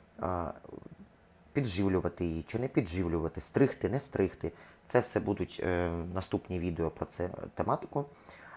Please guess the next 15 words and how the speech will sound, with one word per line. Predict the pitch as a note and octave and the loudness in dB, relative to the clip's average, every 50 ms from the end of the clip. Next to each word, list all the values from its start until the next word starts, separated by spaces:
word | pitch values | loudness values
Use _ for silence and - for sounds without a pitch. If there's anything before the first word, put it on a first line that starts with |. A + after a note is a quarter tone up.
| - - - | -16 -8 -6
А, | - F2+ F2+ E2+ E2 F2+ - - - - - - - - | -2 -2 -2 -2 -4 -6 -10 -12 -16 -20 -20 -14 -2 2
першим | A#2 A#2 A2 - - G2+ F#2+ | 2 2 2 2 0 0 0
ділом | F#2 A#2 D3+ E3 C#3+ B2 | 0 0 2 2 2 0
потрібно, | - - - - B2+ A#2+ A#2+ G#2+ | -2 -6 -2 0 0 2 2 0
щоб | - - - | 0 -2 -4
петунія, | - - - - - A#2+ D3+ D3+ C#3+ C#3+ C3+ C3 - - - - - - - - | -4 -4 -8 -2 0 0 2 2 2 0 0 -2 -4 -8 -20 -20 -20 -14 -10 -10
е, | - - - - - - - - - - - - - - | -10 -10 -10 -16 -18 -20 -20 -20 -20 -20 -20 -16 -8 -6
день, | F2+ E2+ G#2+ G#2+ G2+ F#2 E2 | 0 4 4 6 6 4 0
два, | D#2+ E2 E2 E2 | 0 0 0 0
три | - - - B2+ C3+ | 0 0 0 0 0
вкорінилася. | - - - - G#2 G2 F2 D#2+ D2 - - - - - - - - - - - - - - - - - | 0 0 2 2 4 4 2 -2 -6 -8 -10 -10 -12 -12 -16 -18 -20 -20 -20 -18 -18 -20 -20 -10 0 4
У | |
мене | B2+ F3 F#3+ D#3+ | 4 6 6 6
вже, | B2 F#2+ G#2 A2 A2 G#2+ - - - | 4 4 4 2 4 2 2 0 -2
е, | F2+ F#2 F2+ F2+ F#2 | -2 0 0 0 0